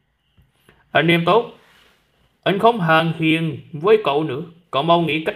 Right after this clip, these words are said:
cho anh đi. Làm sao để phụ nữ chết tâm với anh? Người phụ nữ nào? Tô Mục Nghiệt. V L, đại ca,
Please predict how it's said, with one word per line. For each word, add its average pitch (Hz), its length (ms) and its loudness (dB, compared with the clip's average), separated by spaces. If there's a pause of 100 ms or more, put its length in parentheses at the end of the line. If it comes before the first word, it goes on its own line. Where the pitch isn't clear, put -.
cho 175 180 0
anh 175 160 0
đi. 165 140 -4 (520)
Làm 180 360 4
sao 214 120 0
để 220 120 0
phụ 180 120 2
nữ 175 260 -2
chết 254 220 -8
tâm 185 160 0
với 196 120 0
anh? 170 220 -4 (1700)
Người 165 240 4
phụ 185 140 2
nữ 190 180 2
nào? 156 340 -2 (2750)
Tô 226 160 6
Mục 185 180 0
Nghiệt. 160 360 -2 (1600)
V 143 200 -4 (160)
L, 139 80 -2 (480)
đại 156 200 0
ca, 160 220 2